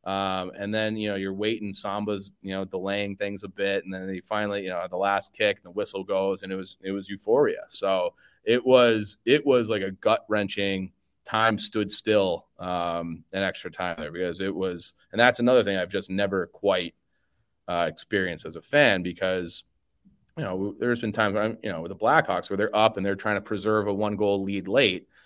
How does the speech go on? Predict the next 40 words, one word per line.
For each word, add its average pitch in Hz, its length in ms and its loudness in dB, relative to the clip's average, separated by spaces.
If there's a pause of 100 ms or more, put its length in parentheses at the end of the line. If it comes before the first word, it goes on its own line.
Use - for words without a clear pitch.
(220)
but 104 120 0
you 147 120 6
can 156 140 4
always 147 400 8
just 92 200 -4
look 131 240 2
at - 60 -10
the - 80 -16
clock. - 380 -6 (160)
You 151 160 0
know 151 320 10
that 95 120 -4
there's 95 380 -6 (540)
two 117 180 -2
minutes 98 260 -2
and 87 140 -8
ten 90 200 -2
seconds 82 440 -6
left, - 340 -14 (320)
as 95 140 -4
opposed 98 300 0
to, 95 60 -4
like, 90 200 0
I 101 140 2
hope 117 260 2
that 101 180 2
you're 113 120 -4
just 113 160 -4
waiting 104 340 0
for 98 80 -8
the 92 100 -2
ref 107 220 2
to 87 80 -10
decide, 87 420 -2
"Ah, 95 220 0
that's 87 200 -6
enough." 76 240 -10
<laughs> - 360 -20
So, - 400 4
so 117 520 6